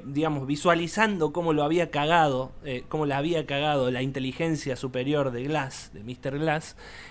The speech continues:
eh, era necesario en la película. Y no es sobreexplicación. Me hizo acordar mucho a Soderbergh en Ocean's Eleven, por ejemplo. ¿Viste? Esto de ir metiendo, eh, la escena, cómo ocurrió, planificada, eh, que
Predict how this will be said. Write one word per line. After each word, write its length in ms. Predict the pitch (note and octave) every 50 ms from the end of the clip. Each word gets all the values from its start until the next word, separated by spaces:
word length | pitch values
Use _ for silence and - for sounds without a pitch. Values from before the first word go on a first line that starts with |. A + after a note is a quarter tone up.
| - -
eh, 460 | D#3+ D#3+ D3+ C#3+ C#3+ C#3 C3+ C3+ -
era 220 | G#3+ A3+ A3 G3 E3+
necesario 480 | D#3+ - - C3+ - D#3 C3+ A#2+ A#2
en 60 | A#2
la 40 | G#2
película. 380 | G2 G#2+ G2+ G2+ F#2 - G2 G#2
Y 100 | - D3+ F3
no 100 | G#3+ A3
es 80 | E3+
sobreexplicación. 760 | - D3 B2+ A#2+ A#2 - - A#2 G#2+ A#2 A2 - - G#2 G2+ G2 - - -
Me 40 | - E3+
hizo 80 | F3+
acordar 200 | E3 E3 E3+ F3+
mucho 220 | F#3 F#3+ F#3+ G3 F3
a 40 |
Soderbergh 580 | D3+ - - E3+ E3 F3 E3+ E3 E3 D#3 D3 C#3+ C3 B2+
en 520 | B2 A#2+ A#2+ A#2 A#2+ A#2 A2+ A2+ A2+ A2 A2
Ocean's 320 | A2 C#3+ C3+ - C#3 B2 -
Eleven, 280 | B2+ B2 A#2 A2 G#2 G2
por 120 | G2 G2+
ejemplo. 320 | G2 G#2+ G#2+ G2 F#2+ F#2+
¿Viste? 260 | G2 A#2+ B2 - D3 C#3+
Esto 180 | D3 C#3+ - C#3
de 160 | C3+ C3 B2+ - - - - - -
ir 120 | D#3 D3+ D3
metiendo, 540 | D3 C#3 C3+ D3+ D#3 D#3+ D#3 D3+ D3 C#3 - - - - -
eh, 400 | C3+ C3 B2+ A#2+ A#2+ A#2 F#2+ A#2+
la 80 | B2+ C3 C3
escena, 420 | - D#3 D#3 D#3 D3+ C#3+ C#3+ C#3
cómo 180 | C#3 C#3+ C#3+ C3+
ocurrió, 420 | C3+ C#3 C3+ C3+ C#3 D3 C#3+ C3+
planificada, 640 | C3+ C3 B2+ C3 B2 - C3+ C3+ D3 D3 D3+ D3+ D3+ - - - - - -
eh, 220 | D#3+ D3 C#3 C3+ -
que 320 | - D3+ D#3+ - - -